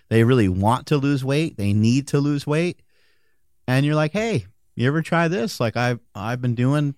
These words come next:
this diet." How good is that gonna make you feel?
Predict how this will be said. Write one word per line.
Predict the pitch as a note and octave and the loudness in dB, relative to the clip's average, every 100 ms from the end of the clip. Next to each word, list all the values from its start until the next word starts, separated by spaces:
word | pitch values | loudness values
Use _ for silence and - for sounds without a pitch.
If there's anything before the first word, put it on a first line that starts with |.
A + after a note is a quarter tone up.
| _ - | _ -6
this | B2 C#3+ - | -4 -4 -4
diet." | C#3 F#3+ C#3 - _ _ _ _ _ _ _ _ _ _ _ | -4 -2 -4 -8 _ _ _ _ _ _ _ _ _ _ _
How | - E3 G#3 | -4 -2 0
good | C#3+ C4+ | 2 2
is | C4 | 2
that | A#2+ G2 | 2 2
gonna | G#2+ G2 | 0 0
make | F#2 - | -2 -4
you | |
feel? | F#2 F#2 F2 A2+ | -6 -4 -4 -6